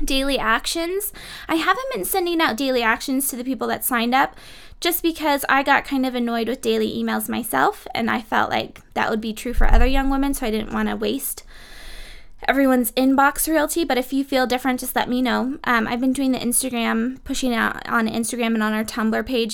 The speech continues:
at dailyactioncalendar dot com. I've really enjoyed it. Hopefully you guys si-, find some value from it. We're gonna keep it going through January and, um, see how it goes.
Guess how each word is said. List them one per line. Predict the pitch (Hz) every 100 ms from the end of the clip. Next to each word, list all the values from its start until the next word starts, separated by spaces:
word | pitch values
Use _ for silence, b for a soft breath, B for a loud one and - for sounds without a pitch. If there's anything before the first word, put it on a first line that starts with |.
| -
at | -
dailyactioncalendar | 240 214 226 - - - 254 262 247 254 254
dot | 247 247
com. | - 269 269
I've | - 427
really | 494 427 427
enjoyed | 359 302 285 311
it. | 349 - - -
Hopefully | 349 330 381
you | 359
guys | 330 311
si-, | 320 294 -
find | - 302 285 277
some | 285
value | 247 233 254
from | 262 254
it. | 262
We're | 254
gonna | 262 262
keep | 294 247
it | 233
going | 233 233
through | 247 247
January | 214 208 214 214 220 226 262 B B B B B -
and, | 254 247 247 247
um, | 247 233 220 233
see | 240 254
how | 254 220
it | 214
goes. | 208 233 320